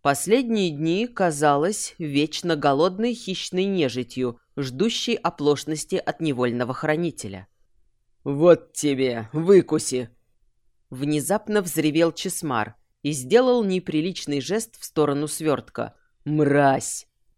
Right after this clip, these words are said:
Тёмный Орис, меня раздери, так и рехнуться недолго!» Стыдясь вспышки злости, тут же подумал некромант и с усилием провёл пятернёй по волосам. Хотя сколько можно ждать посланцев лорда?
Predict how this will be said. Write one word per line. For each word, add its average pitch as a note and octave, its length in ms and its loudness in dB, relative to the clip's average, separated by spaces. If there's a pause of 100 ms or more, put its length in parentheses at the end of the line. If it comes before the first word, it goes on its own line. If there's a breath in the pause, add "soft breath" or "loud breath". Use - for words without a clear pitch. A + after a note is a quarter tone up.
(220)
Тёмный F#3 540 4
Орис, F3+ 440 6
меня E3+ 320 4
раздери, E3+ 680 0
так D3 220 0
и G3 60 8
рехнуться G#3+ 580 0
недолго!» C#3 680 0 (720)
Стыдясь F#3 640 0
вспышки - 540 -6
злости, G3+ 580 0
тут G#3+ 300 -4
же G3 120 -2
подумал D#3+ 560 0
некромант D3 760 -4 (260)
и D3+ 80 -4
с - 100 -6
усилием F#3+ 560 0
провёл D3+ 360 2
пятернёй C#3+ 520 -2
по D#3+ 160 -4
волосам. C3 720 -4 (600)
Хотя F#3 460 2
сколько D3+ 640 0
можно C#3 400 0
ждать B2+ 460 0
посланцев E3 720 -2
лорда? C3 540 -4